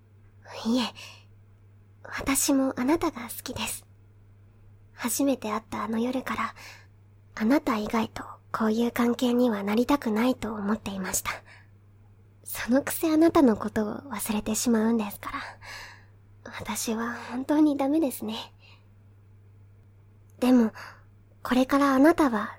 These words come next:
ずっと私のそばにいてくれるのでしょ？なら安心です。それならきっと、私は、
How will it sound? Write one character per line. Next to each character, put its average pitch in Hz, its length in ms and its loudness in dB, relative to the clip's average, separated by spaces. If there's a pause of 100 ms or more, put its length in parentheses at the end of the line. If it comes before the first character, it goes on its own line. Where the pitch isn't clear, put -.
ず 269 120 0
っ - 20 -4
と - 160 0
私 311 360 4
の 320 120 8
そ 349 120 4
ば 320 120 4
に 208 180 0
い 214 60 -8
て 233 100 -2
く 240 120 -6
れ 247 100 0
る 269 100 4
の 262 80 6
で 214 120 -4
し - 140 -8
ょ？ 311 100 -4 (1300)
な 285 180 6
ら 233 240 0 (180)
安 226 180 0
心 233 240 -2
で 220 120 -2
す。 - 180 -8 (720)
そ - 180 -4
れ 254 100 6
な 285 120 6
ら 214 160 0
き - 160 -12
っ - 100 -20
と、 214 220 -6 (460)
私 - 420 -4
は、 233 300 -2